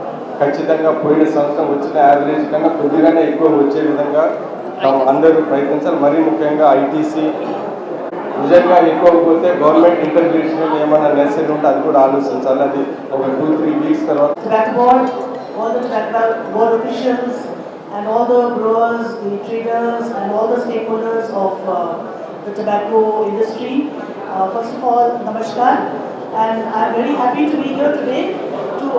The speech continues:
Speaker 2: uh, witness this auction, uh, going on, this auction platform. It is one of my first time and I'm happy to see such a vibrant atmosphere here, something very new for me. In fact, the tobacco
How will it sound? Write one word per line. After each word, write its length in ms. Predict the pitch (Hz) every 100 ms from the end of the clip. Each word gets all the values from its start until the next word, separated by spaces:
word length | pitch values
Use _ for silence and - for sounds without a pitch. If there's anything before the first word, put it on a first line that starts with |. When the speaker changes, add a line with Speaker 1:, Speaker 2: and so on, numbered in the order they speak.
| 226
Speaker 2:
uh, 240 | 208 208 196 208
witness 320 | 269 294 311 311
this 160 | 285 269 - - 247
auction, 340 | 240 - 277 269 233 214
uh, 140 | 202 196
going 200 | 233 240 240 247
on, 80 | - 262 240
this 100 | 233 220
auction 220 | 226 262 240
platform. 420 | 233 233 262 294 - - - - -
It 80 | 233 277
is 40 | 247
one 80 | 247
of 40 | 254
my 60 | 262 262
first 200 | 240 254 - 277
time 180 | 277 277
and 80 | - 233
I'm 120 | 233 -
happy 200 | 233 233 294
to 60 | 311
see 100 | 294 254
such 120 | 277 269
a 20 | 233
vibrant 540 | 240 240 277 269 254 - - - - 233
atmosphere 520 | 240 269 262 277 269 269
here, 140 | 262 254 -
something 240 | - 285 269 151
very 140 | 285 247
new 120 | 277 294
for 120 | 262 247
me. 100 | 240 - 202 - - - - 262
In 60 | 254
fact, 180 | 277 269 262
the 100 | 247 233
tobacco 360 | 240 233 -